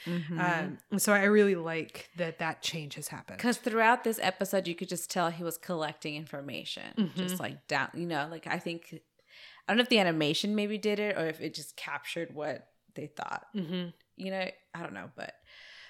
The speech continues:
Speaker 1: I think it was very well done.
Speaker 2: I loved him.
Speaker 1: Mm-hmm.
Speaker 2: Yeah.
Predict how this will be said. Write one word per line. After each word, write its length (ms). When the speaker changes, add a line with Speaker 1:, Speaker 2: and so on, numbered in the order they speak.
Speaker 1:
I 80
think 180
it 60
was 100
very 200
well 220
done. 340
Speaker 2:
I 100
loved 240
him. 180
Speaker 1:
Mm-hmm. 240
Speaker 2:
Yeah. 180